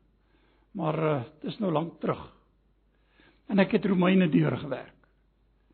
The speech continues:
Nou, daar is min ouens wat nie Romeine deurwerk nie. En as julle nou weet wat Romeine vir my al in my lewe beteken het,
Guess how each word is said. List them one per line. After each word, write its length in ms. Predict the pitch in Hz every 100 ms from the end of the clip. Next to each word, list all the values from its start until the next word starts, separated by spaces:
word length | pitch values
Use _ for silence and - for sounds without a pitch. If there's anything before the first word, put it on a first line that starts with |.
| _ _ _ _ _ _ _ -
Nou, 120 | 196
daar 200 | 240 254
is 60 |
min 340 | 196 285 277 -
ouens 340 | 254 220 196
wat 220 | 165 170 185
nie 360 | 214 165 120
Romeine 520 | 160 151 160 165 170
deurwerk 560 | 160 165 160 160 151 -
nie. 100 | 196
En 100 | 165
as 100 | 151
julle 240 | 175 190
nou 200 | 208 196
weet 300 | 196 202 202 - - _ _ - - - -
wat 180 | 175
Romeine 480 | 202 185 175 202 220
vir 120 | 147
my 260 | 175 160 185
al 200 | 202 180
in 100 | 160
my 180 | 156 220
lewe 320 | 190 185 175
beteken 560 | 170 170 - 165 202 190
het, 240 | 214 -